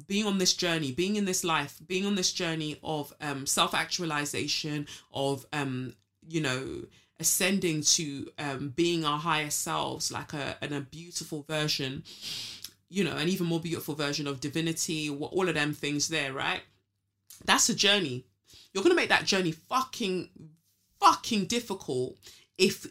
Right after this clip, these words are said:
you are not paying attention to the things that you are saying to yourself and saying about yourself. Um, so when you see the signs that help you to get to where you're going to get to a lot more easily, you don't even take those signs because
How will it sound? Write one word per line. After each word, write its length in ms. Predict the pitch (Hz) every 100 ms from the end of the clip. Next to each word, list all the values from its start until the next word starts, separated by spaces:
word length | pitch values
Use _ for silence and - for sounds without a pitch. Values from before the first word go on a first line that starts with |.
| -
you 380 | 175 165 190 -
are 160 | 175 175
not 320 | 180 240 -
paying 260 | 262 247 190
attention 800 | - 208 208 - 170 147 123 - - _
to 240 | - 202
the 100 | 160
things 600 | 156 - 214 214 175 156
that 260 | - 156 147
you 160 | 165 -
are 200 | 147 160
saying 580 | - - 233 196 156 147
to 180 | -
yourself 480 | 156 143 - 139 135
and 160 | 139 160
saying 240 | 190 185
about 440 | 160 - 202 220 175
yourself. 580 | 160 - 165 147 147 - _
Um, 320 | 175 160 156 - -
so 160 | - 202
when 240 | 196 220
you 100 | 226
see 260 | - 214 208
the 100 | 185
signs 600 | - 196 185 202 226 -
that 100 | -
help 400 | - 196 - 185
you 100 | 175
to 160 | -
get 280 | 139 185 -
to 120 | -
where 140 | 180 170
you're 160 | 165
going 220 | 156 160
to 100 | 165
get 240 | 147 185 -
to 160 | 190
a 20 | 165
lot 220 | 196 170
more 160 | 160 -
easily, 540 | 208 - 165 147 165 - -
you 100 | 196
don't 160 | 220 214
even 180 | 185
take 320 | 165 - 233 -
those 180 | 170
signs 300 | - 170 147
because 280 | 160 156 165